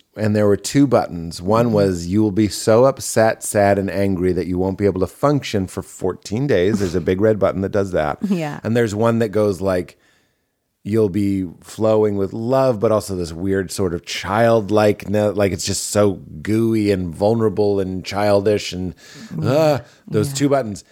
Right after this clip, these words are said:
Speaker 1: And they're, like, very sensitive buttons. They could get pushed and you didn't even know you pushed them. I'd board up that room.
Speaker 2: Yeah.
Speaker 1: And that's, and that's what we're dealing with.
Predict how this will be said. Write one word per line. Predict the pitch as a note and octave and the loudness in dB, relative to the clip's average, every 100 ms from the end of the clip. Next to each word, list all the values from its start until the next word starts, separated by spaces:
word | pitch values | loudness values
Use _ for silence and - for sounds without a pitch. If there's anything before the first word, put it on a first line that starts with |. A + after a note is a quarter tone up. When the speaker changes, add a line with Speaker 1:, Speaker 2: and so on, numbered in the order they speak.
| _ - | _ -4
Speaker 1:
And | A#2+ B2+ | -2 2
they're, | B2+ A#2 | 2 2
like, | A2 G2 F2 | 0 0 0
very | B2+ D3 C#3 | 0 2 2
sensitive | - - A#2 B2+ A2+ G#2 G2 | -2 -4 -2 0 -2 0 0
buttons. | G2 G2 E2+ E2 | 2 -2 -4 -6
They | G2 | -4
could | F#2 | -2
get | G2 E2+ | -2 -2
pushed | - A#2+ - | 0 0 0
and | G2 | -2
you | G2 | -2
didn't | A2 A#2 | 0 0
even | G#2 G2 | 0 4
know | A2 | 4
you | G2+ | 4
pushed | A2+ A2+ | 2 0
them. | G2 E2 - - - | -2 -4 -10 -16 -4
I'd | C#3 B2 F2 | -2 -2 -6
board | A2 A2 A#2+ B2 | -2 0 2 2
up | B2+ A#2+ | -2 0
that | C3 B2 | 0 0
room. | A#2+ D#3 C#3+ - - - D#3+ | 0 0 0 -6 -14 -12 -8
Speaker 2:
Yeah. | D#3 C#3+ C3+ C3+ - A2 | -4 -4 -6 -8 -8 -2
Speaker 1:
And | A2 | 2
that's, | A#2+ - - - | 2 0 -6 -6
and | G#2 | -2
that's | A2 G2+ | 0 0
what | G2 | -2
we're | G2 | 0
dealing | G2+ C#3 | 2 2
with. | G2+ | 0